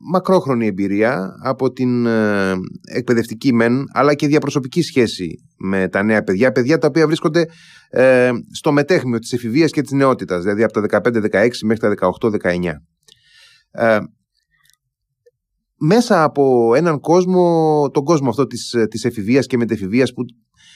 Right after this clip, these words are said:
τα παιδιά φυσικά κατακλείζονται από εικόνες, από ήχους, από, ε, ανησυχίες και, ε, βιώνουν, ε, αλλαγές και στο εσωτερικό τους και προσπαθούν να, ε, απορροφήσουν και τη...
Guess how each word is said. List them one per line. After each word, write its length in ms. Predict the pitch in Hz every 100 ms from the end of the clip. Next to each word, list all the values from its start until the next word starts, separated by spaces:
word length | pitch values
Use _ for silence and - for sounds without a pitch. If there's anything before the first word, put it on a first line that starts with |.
| _
τα 120 | - 139
παιδιά 260 | 107 123
φυσικά 440 | 123 - 101 127 123
κατακλείζονται 600 | 120 107 117 123 123 110
από 240 | 101 117
εικόνες, 600 | 110 - 120 127 127 117
από 220 | 117 104
ήχους, 440 | 101 120 - 120 123
από, 460 | 113 117 110 110 107 - - - -
ε, 260 | 110 107 104
ανησυχίες 880 | 113 131 120 - - 139 147 131 123
και, 500 | - 120 110 107 101 92
ε, 260 | 95 107 104
βιώνουν, 460 | 92 131 151 135 127
ε, 160 | 120
αλλαγές 580 | - 110 117 113 139 - -
και 140 | 190
στο 120 | 185
εσωτερικό 540 | 175 143 123 110 123 123
τους 200 | 160 147
και 100 | 139
προσπαθούν 460 | - 113 131 143 135 - - -
να, 420 | 113 117 117 113 110 110 - - _
ε, 220 | - 110 104
απορροφήσουν 640 | - - 120 113 151 151
και 120 | 123
τη... 200 | 120 120